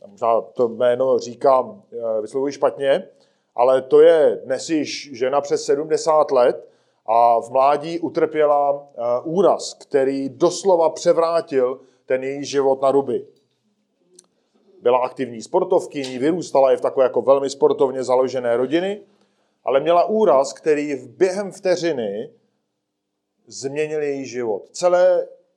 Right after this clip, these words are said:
celé její tělo od ramenou dolů dodnes je ochrnuté. Myslím, že se tomu říká kvadraplegik, že se stala.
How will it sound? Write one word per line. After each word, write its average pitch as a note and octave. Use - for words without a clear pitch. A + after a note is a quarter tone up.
celé G3
její F#3
tělo E3+
od E3+
ramenou D#3+
dolů B2+
dodnes C#3+
je B2
ochrnuté. B2
Myslím, A#2
že A#2
se -
tomu B2
říká A2+
kvadraplegik, B2
že G#2
se A2
stala. G#2+